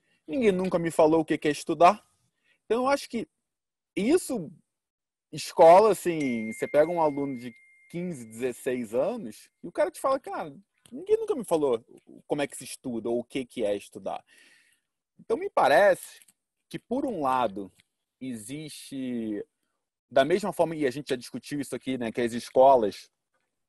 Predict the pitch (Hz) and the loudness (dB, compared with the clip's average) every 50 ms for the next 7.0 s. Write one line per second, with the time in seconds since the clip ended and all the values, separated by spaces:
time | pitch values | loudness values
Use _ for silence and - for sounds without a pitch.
0 | - - 120 127 131 123 - - 156 143 147 143 135 - 151 160 180 - - 147 | -4 -2 0 0 0 0 2 4 6 6 6 4 2 2 2 2 2 2 0 -2
1 | - 135 127 - - 131 123 113 - - 123 120 123 - - - _ _ _ _ | 2 2 2 2 2 0 -4 -4 -2 0 2 2 4 2 0 -4 _ _ _ _
2 | _ _ _ _ _ - - 127 123 123 135 135 139 127 135 127 120 135 127 - | _ _ _ _ _ -6 -4 -2 -2 -2 -2 -2 -2 -2 -2 0 0 0 0 2
3 | 143 131 127 120 - - - 131 127 127 120 110 - 120 110 78 104 127 131 147 | 2 4 4 2 0 -2 -4 -4 -2 -4 -4 -4 -4 -4 -4 0 4 4 4 4
4 | 151 - 160 - - - 160 156 - 175 160 147 123 131 202 233 247 226 185 151 | 4 2 -4 -4 0 2 2 2 0 -2 -8 -8 -6 -4 -4 0 0 0 0 0
5 | 160 - - 151 135 123 - - - 139 147 151 - - - 131 - 160 156 147 | 0 0 2 4 4 2 2 0 -4 -4 -4 -6 -8 -10 -14 -10 -6 -6 -6 -6
6 | - - 202 220 240 220 196 170 151 139 131 - 120 113 110 107 107 101 - - | -8 -10 -8 -6 -4 -4 -4 -4 -6 -8 -4 -2 0 0 0 0 -2 -4 -8 -14